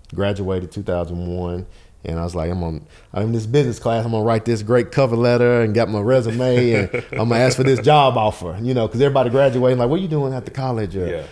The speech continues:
Speaker 1: are you going straight to get your master's, or you need some work experience?" And, you know, I was fortunate enough to, you know, be offered a full-time job
Speaker 2: Sure.
Speaker 1: based on the work that I put in previously.
Speaker 2: Yeah.
Speaker 1: You know, it's like, "Well, you're a great worker, you know,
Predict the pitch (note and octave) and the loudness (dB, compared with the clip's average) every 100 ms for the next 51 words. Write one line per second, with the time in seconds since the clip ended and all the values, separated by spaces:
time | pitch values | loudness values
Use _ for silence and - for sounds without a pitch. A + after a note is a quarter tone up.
0 | - - C3+ B2+ C#3 - C#3 B2 A#2+ F2+ | -12 -4 -2 2 0 2 0 0 -2 -2
1 | F#2 C3+ D#3+ D#3+ D#3 D3+ D3 G2 F#2+ G2 | 0 0 -2 -2 -2 0 0 -2 -2 -2
2 | F2+ E2+ A2 C3 B2 - C3+ B2+ B2 A2+ | -4 -4 -2 -2 -4 -4 -2 -2 -2 -2
3 | G2 F#2 E2+ - - - G2+ G#2 F#2 F#2 | -2 -2 -4 -10 -18 -10 -4 -2 -2 -2
4 | F2+ - - - - F2 F2 E2 - - | -6 -12 -20 -8 -4 -2 -4 -8 -12 -6
5 | A#2+ A2 G#2 G2 G2 F#2+ - F#2+ F2+ - | -2 -2 0 -2 0 -2 -4 -4 -4 -4
6 | F#2+ E2+ E2 F#2+ A#2 - - F2 G2 F#2+ | -4 -4 -6 -10 -18 -20 -16 -4 -2 0
7 | G2+ G2 - G#2 G#2 G#2+ G#2+ A2 B2 F#2+ | -2 -6 -4 -4 -2 -4 -2 -2 0 0
8 | C2+ - F#2 F2+ A2+ G#2+ - G#2+ G2+ F#2 | -2 -6 -12 -4 0 0 0 0 0 0
9 | G2 G#2+ - G2+ G2 F#2 - G#2 G2 F2+ | 4 4 4 4 4 2 2 2 2 0
10 | - B2+ G#2+ - E2 E2+ F2 - F#2 E2+ | 0 0 0 -4 -4 -6 -8 -12 -14 -14
11 | - F2+ E2+ F#2+ F#2 F#2 A2+ C#3+ A#2 G2+ | -8 -6 -6 -4 -2 0 0 0 -2 -2
12 | F2+ G2 C3+ C#3 F#2+ G2+ A#2 G#2 E2+ F#2+ | -2 -2 -2 -2 -4 -4 -4 -4 -4 -8